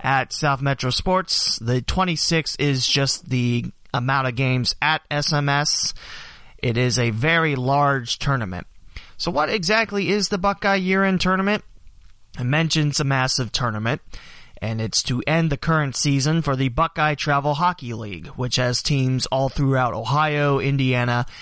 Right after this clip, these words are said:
and Kentucky. And I think there's one team in Nashville, Tennessee as well. At least twenty-four operations in the B T H L. And you have Dayton, Cincinnati, Northern Kentucky, Troy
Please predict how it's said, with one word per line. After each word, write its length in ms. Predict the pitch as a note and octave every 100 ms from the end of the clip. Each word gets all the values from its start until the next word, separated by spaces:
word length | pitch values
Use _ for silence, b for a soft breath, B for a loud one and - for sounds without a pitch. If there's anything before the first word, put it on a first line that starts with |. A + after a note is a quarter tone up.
| B B
and 180 | A#2+ A#2
Kentucky. 680 | A#2+ - C3+ - G#2+ F#2 B B B
And 260 | - G#2+ G2+
I 60 | G2+
think 280 | - A#3+
there's 380 | - B2+ A#2+ -
one 300 | A2+ C3 B2+
team 260 | C3 B2 A2+
in 120 | G#2+
Nashville, 640 | A#2 B2+ - - G#2+ F#2 - -
Tennessee 480 | A2 G2+ - A#2+ G2+
as 160 | F2
well. 380 | A#2+ C3 G#2+ A2+ B B B B B B B B B - -
At 120 | D#3
least 420 | D#3+ B3+ B3 -
twenty-four 560 | - G3+ G3+ F#3+ F#3+ F3
operations 1000 | E3+ E3 D3+ D#3+ D#3+ E3 E3 D#3+ - - - - - -
in 220 | C#3+ D#3 D3
the 80 |
B 200 | C#3+ D#3+
T 280 | D3+ E3 D3+
H 240 | D3 C#3+ D3
L. 300 | D3 D3 D3+ B B B B B B B
And 360 | A#2+ A#2 A#2 A#2
you 100 | B2+
have 340 | B2+ A#2 A#2
Dayton, 560 | D3+ E3 - E3 E3+ -
Cincinnati, 840 | - E3+ D3 C#3+ D3 D3 D3 C#3+
Northern 360 | C3+ C#3+ C#3 C3
Kentucky, 760 | C3 D3 C#3 C#3 C#3 C#3 C#3
Troy 680 | - - D#3 D#3 D3+ D#3